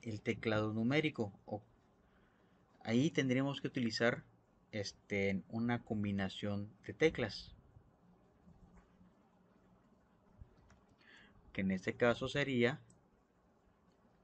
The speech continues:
la tecla control, la tecla función, ¿sí? Y la, y el símbolo de más. Eh,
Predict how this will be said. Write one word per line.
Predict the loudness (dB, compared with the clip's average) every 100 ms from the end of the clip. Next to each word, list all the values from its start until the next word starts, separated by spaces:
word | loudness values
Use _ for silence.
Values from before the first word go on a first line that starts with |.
| -8
la | -2 -2
tecla | -2 -4 0 2 4 4 0 -4 -20 6
control, | 8 8 4 2 4 4 0 -10 -20 -20 -20 -20 -20 _ _ _ _ _ -20 -20 -12
la | -6 -4
tecla | -2 0 -2
función, | -2 -2 -2 0 2 4 2 -2 -10 -18 -20 -20 _ _ _ _ _ _ -10
¿sí? | -4 -2 -4 -12 -20 -20 -20 _ -20 _ -20 _ _
Y | -6 0
la, | 0 -2 -8
y | -6 -2 0 0
el | -2
símbolo | -2 -4 0 2
de | 2
más. | 0 -2 -6 -12 _ _ _ _ _ _ _ _ _ _ _ _ _ _ -4
Eh, | 0 2 0